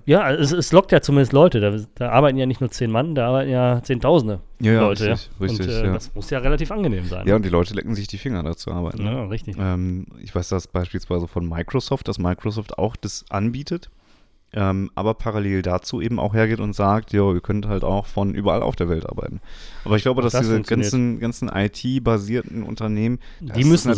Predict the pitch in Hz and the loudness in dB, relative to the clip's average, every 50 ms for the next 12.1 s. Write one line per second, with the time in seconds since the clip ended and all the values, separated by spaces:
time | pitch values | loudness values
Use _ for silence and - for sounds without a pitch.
0 | 104 104 104 110 - - 107 107 110 110 95 - - - - - 107 110 - - | 4 2 2 2 2 2 0 0 0 -2 -6 -8 -10 -12 -4 0 0 0 2 0
1 | 117 104 - 107 110 120 135 110 110 104 101 98 92 107 104 - - - - - | -4 -4 -4 -2 0 0 0 0 0 0 0 0 -2 -4 -4 -6 -8 -12 -8 -6
2 | 101 92 90 90 90 90 90 - - - - - 98 98 - - - - - 101 | -4 -4 -4 -4 -4 -6 -8 -10 -14 -20 -16 -10 -10 -8 -8 -10 -12 -12 -10 -4
3 | 95 101 110 107 - 110 - - - - - 113 113 113 98 95 98 104 107 - | -2 0 0 0 -2 -8 -12 -10 -8 -6 -4 -2 -2 -2 0 2 2 2 2 0
4 | 110 - - - 90 87 - 87 - - 85 85 82 82 - - - - - - | -2 -8 -6 -6 -6 -4 -4 -6 -6 -6 -6 -6 -6 -6 -8 -8 -10 -12 -12 -12
5 | - 80 92 _ _ _ _ _ - 202 226 214 156 117 110 98 95 92 _ _ | -12 -12 -14 _ _ _ _ _ -4 -4 -2 -2 -2 -4 -2 -2 -4 -6 _ _
6 | _ _ _ _ _ _ _ _ _ - - - - 143 156 139 - - - - | _ _ _ _ _ _ _ _ _ -20 -12 -2 2 2 2 2 0 -4 -10 -18
7 | - - - - - - - - - - 127 - - 185 131 - 139 165 - 104 | -18 -18 -18 -18 -20 -20 -20 -6 0 2 4 4 4 2 2 2 0 0 0 0
8 | 101 92 - - - - - 139 175 - - - - - - - 123 170 220 226 | 0 0 -2 -6 -4 0 0 0 0 -2 -8 -16 -16 -6 2 6 6 6 6 6
9 | 202 170 180 175 - 123 107 98 - - - 101 90 90 87 - - - - - | 4 2 0 0 0 -2 -4 -4 -4 -4 -4 -2 -2 -4 -6 -8 -14 -20 -20 -20
10 | - - - - - - - - - - - - - - - - - 104 107 131 | -20 -20 -18 -18 -18 -18 -20 -20 -20 -20 -20 -20 -20 -20 -18 -12 -8 -4 -2 -2
11 | 147 123 110 - - 90 85 85 - - - - - 95 92 95 110 113 107 92 | 0 -2 -2 -2 -2 -4 -4 -6 -8 -16 -18 -12 -8 -4 0 4 4 4 4 2
12 | 80 | 0